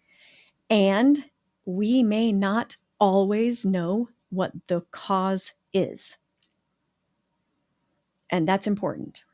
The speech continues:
because the next assumption is that figuring out and changing the causes of behavior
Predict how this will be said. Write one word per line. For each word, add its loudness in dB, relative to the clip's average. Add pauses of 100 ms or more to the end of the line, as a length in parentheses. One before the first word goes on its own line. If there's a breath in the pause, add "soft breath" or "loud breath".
because -6
the 0
next 0
assumption -6 (340)
is 0 (120)
that -4
figuring -2
out -4
and -4
changing -2
the -8
causes -4 (420 loud breath)
of -4
behavior -2